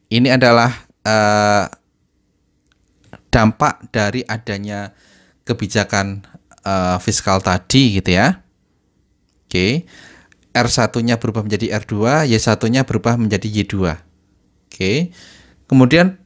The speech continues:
bank sentral harus melakukan kebijakan tertentu sehingga R-nya itu tetap dipertahankan di R satu. Bagaimana kebijakannya? Ya dengan menggeser L M. Kemana digesernya? Ke kanan.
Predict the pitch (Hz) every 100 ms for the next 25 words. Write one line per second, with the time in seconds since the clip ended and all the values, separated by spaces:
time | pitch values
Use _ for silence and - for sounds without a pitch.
0 | _ 135 147 175 175 202 180 156 170 156
1 | 151 151 147 156 160 160 147 127 123 127
2 | 120 117 117 143 175 90 98 156 - 110
3 | 127 - - 180 180 190 175 180 214 214
4 | 185 - 185 - 139 139 127 135 117 117
5 | 123 156 160 - 123 - 113 110 120 107
6 | - - 85 - _ _ _ _ _ _
7 | _ _ _ _ - 110 156 180 190 180
8 | 170 190 190 196 175 151 160 - - _
9 | - - 110 131 117 104 - 127 - 113
10 | 98 90 104 - 139 170 185 160 156 151
11 | 185 165 147 143 110 101 120 92 92